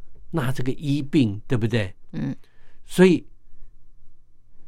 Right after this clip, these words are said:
Speaker 1: 这就变成一个非常大，所以是病人这个权利，它不仅保障病人，也保障医院。
Speaker 2: 嗯，嗯，嗯。
Speaker 1: 就是希望这个同时这两者都，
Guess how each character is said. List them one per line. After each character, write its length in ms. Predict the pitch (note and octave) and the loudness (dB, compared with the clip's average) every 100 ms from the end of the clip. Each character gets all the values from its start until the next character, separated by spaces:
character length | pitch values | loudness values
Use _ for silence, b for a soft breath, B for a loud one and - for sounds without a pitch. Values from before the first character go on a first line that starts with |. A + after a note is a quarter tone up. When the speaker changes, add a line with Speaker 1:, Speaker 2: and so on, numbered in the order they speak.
| - - - | -12 -16 4
Speaker 1:
这 120 | G#3 | 4
就 140 | F#3 F3 | 6 8
变 220 | G3 D3 | 8 8
成 120 | C#3 | 4
一 80 | D3+ | 4
个 120 | D3 | 2
非 180 | - E3+ | 4 2
常 240 | A#2+ G#2+ | 2 0
大， 240 | C3+ B2+ G#2+ | 4 2 4
所 160 | - | 4
以 60 | F3+ | 4
是 200 | F3 C#3 - | 4 2 4
病 220 | - A3+ C3+ | 6 8 6
人 260 | A2 G#2+ | 4 2
这 120 | D3+ | 2
个 100 | A#2+ | 0
权 260 | A#2 - G#2+ | -2 -4 -2
利， 200 | A#2+ G2+ | 0 0
它 120 | - | -2
不 160 | E3 G3+ | 2 2
仅 240 | - B2 | 4 0
保 220 | B2 G#2 | 0 -2
障 220 | G#2 C#3 A#2 | -2 -4 0
病 260 | E3+ A#2+ | 2 2
人， 240 | F#2+ G#2+ A#2 | 0 -6 -6
也 100 | G#2+ | -6
保 220 | - F#2+ - | -6 -8 -4
障 260 | C3+ G#2 - - - | -4 -4 -8 -14 -2
医 240 | B2+ A#2 | 0 2
院。 360 | A2+ B2 G#2+ - - | 2 2 2 -2 2
Speaker 2:
嗯， 220 | F#3+ E3+ B2+ | 8 8 8
嗯， 200 | C3+ - - | 2 2 -2
嗯。 140 | B2 | -4
Speaker 1:
就 100 | - | 0
是 100 | F3 | -2
希 440 | D#3 - - E3+ F#3 | 2 0 2 6 6
望 280 | F3+ D3+ - - - - - - | 8 6 2 -12 -20 -18 -18 -6
这 100 | E3 | -2
个 80 | C#3+ | -2
同 320 | - B2+ D3 | 4 6 6
时 380 | - A#2 A2+ A#2 | 4 2 2 4
这 160 | F#3+ | 4
两 280 | D3 G2 F2+ | 6 4 2
者 140 | G#2+ | -2
都， 260 | G2+ A#2+ | 0 0